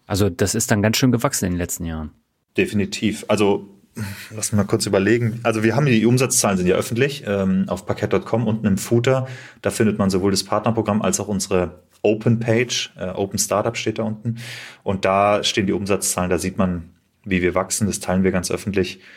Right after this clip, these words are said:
Speaker 2: Und ja, als Gründer würde ich behaupten, geht's einem immer zu langsam. Aber wenn man sich mal so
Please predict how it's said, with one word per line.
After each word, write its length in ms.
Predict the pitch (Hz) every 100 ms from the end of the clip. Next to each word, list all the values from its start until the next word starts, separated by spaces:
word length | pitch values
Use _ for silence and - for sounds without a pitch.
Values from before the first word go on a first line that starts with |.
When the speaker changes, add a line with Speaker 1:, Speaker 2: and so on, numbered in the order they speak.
| - - _ _
Speaker 2:
Und 460 | 92 85 85 - - _ _ _ _ _
ja, 240 | - 92 101
als 220 | 98 -
Gründer 320 | 107 113 117
würde 100 | 110
ich 100 | 107
behaupten, 400 | 113 98 113 110
geht's 220 | 101 98
einem 240 | - 104 104
immer 180 | 127 127
zu 160 | -
langsam. 520 | 120 127 113 123 131 131 - - _ _
Aber 440 | - 101 98 98 95 -
wenn 220 | 98 95
man 180 | 101 95
sich 220 | 95 -
mal 240 | 98 92
so 520 | 92 92 95 92 90